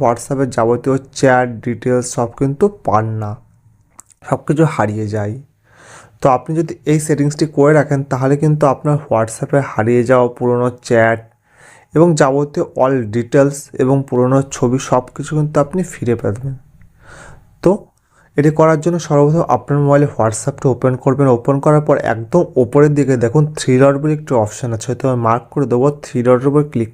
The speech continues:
করবেন। থ্রি ডটের উপর ক্লিক করার পর এখানে কতগুলি অপশন শো করবে, এখান থেকে সেটিংস বলে যে অপশনটি আছে নিচে, তো সেটিংসের উপর ক্লিক করবেন। তো যখনই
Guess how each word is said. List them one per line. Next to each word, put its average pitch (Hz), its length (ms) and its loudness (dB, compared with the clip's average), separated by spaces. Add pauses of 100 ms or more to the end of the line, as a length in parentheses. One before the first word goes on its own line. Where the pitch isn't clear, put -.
করবেন। 117 300 -8 (1300)
থ্রি 147 160 4
ডটের 147 220 4
উপর 180 100 4 (100)
ক্লিক 156 240 0
করার 156 200 2
পর 151 140 6
এখানে 151 240 0
কতগুলি 147 280 2 (100)
অপশন 143 220 -6 (100)
শো 151 80 -6 (120)
করবে, 135 260 0
এখান 139 220 -2
থেকে 143 140 4 (160)
সেটিংস 135 380 2
বলে 147 200 6
যে 143 140 4
অপশনটি 131 380 -4 (120)
আছে 120 180 -2 (440)
নিচে, 123 260 2 (160)
তো - 60 -4 (140)
সেটিংসের 127 420 0
উপর 143 180 2
ক্লিক 110 200 -2 (100)
করবেন। 113 320 0 (1600)
তো - 60 -16 (120)
যখনই 160 260 2